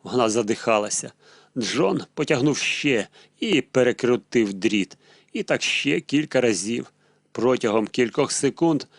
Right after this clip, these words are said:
кора смикалася так, що Джон згадав історію про Мобі Діка. У світлі місяця її очі,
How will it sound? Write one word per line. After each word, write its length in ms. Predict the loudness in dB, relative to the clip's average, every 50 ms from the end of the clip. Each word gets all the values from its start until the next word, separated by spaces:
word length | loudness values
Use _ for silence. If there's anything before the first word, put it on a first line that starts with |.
| -20 _ _ _
кора 300 | -2 -2 0 0 0 0
смикалася 880 | -2 -2 -2 0 0 2 0 0 0 0 0 0 0 0 0 -2 -4 -4 _ -2
так, 340 | 0 0 0 0 -2 -8 _ _ _ _
що 260 | -10 -8 -4 -2 -2
Джон 420 | -2 -2 -4 -2 0 2 2 2 2
згадав 480 | 2 2 2 2 4 2 0 0 0
історію 720 | -2 -2 -4 -6 -6 -2 -2 0 0 2 2 2 2 0 -2 -6 _ -6
про 220 | -2 0 2 2
Мобі 340 | 2 2 0 0 0 -2 -4
Діка. 460 | -4 -4 -4 -4 -4 -4 -8 -10 -10 _ _ _ _ _ -4
У 120 | -2 -2
світлі 580 | -2 -2 -4 -4 -2 -2 -2 0 2 2 2 4
місяця 680 | 4 2 2 2 2 2 0 0 0 0 0 0 -2 -4 -8 -8 -6
її 360 | -4 -2 -2 -2 -2 -2 -4
очі, 640 | -6 -4 -2 0 0 0 0 0 0 0 0 0